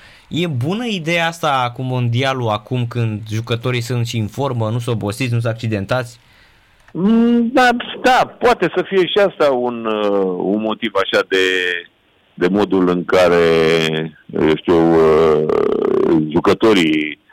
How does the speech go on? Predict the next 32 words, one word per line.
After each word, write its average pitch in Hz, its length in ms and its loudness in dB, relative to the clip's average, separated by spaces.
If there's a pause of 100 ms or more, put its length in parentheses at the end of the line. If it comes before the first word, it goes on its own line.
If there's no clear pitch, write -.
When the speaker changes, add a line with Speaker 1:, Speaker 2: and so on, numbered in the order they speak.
(220)
Speaker 2:
uh, 78 360 2 (840)
participă. - 720 -2 (520)
Să - 120 0
fie 113 120 2 (100)
și - 160 0
asta, 98 180 2
dar, 131 260 4
uh, 165 300 -2 (2000)
erai 175 380 2
și - 80 -2
obligat 156 540 0 (120)
să, 78 120 -6 (440)
dacă 78 260 -2
ți-a 87 220 2
dat 92 200 4
drumul 92 280 2
la 87 80 4 (120)
Qatar, 85 460 2 (580)
îți 85 160 -4
dai 87 200 2
seama, 67 280 -6
să 73 180 -2
zici, 82 260 -2
nu 95 220 2
aveai 82 340 2
când, 69 300 -8
uh, - 220 -4 (180)
să - 60 -8 (100)
zici, - 160 -10
în 117 100 0
orice 131 260 0
caz, 143 200 2